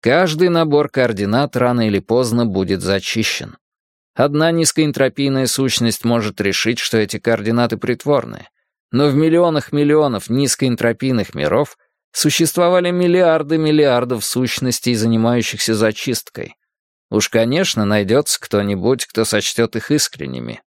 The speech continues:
У всех низкоэнтропийных сущностей имелся ген зачистки. Зачистка была инстинктом. К тому же произвести её очень просто.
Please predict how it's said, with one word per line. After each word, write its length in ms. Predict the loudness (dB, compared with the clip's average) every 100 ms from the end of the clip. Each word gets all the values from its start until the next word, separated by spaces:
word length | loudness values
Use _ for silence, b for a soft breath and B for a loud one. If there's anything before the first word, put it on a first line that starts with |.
| _ _ _ _ _
У 120 | -4
всех 400 | -2 0 0 0
низкоэнтропийных 920 | 0 0 0 -2 0 -2 0 0 0 -2
сущностей 680 | 0 0 0 -2 0 0
имелся 380 | 2 2 0 -2
ген 260 | 0 0 0
зачистки. 760 | -2 -4 -6 -6 -8 -16 -20 _ B B B
Зачистка 600 | -2 0 2 0 0 -2
была 280 | 0 2 2
инстинктом. 680 | 0 -4 -4 -4 -4 -10 -14 -16 _ _ _
К 80 | -2
тому 220 | 0 2
же 80 | -2
произвести 540 | 0 0 2 -2 0 0
её 240 | 2 2
очень 360 | 2 0 -2 0
просто. 520 | 0 0 -2 -10 -14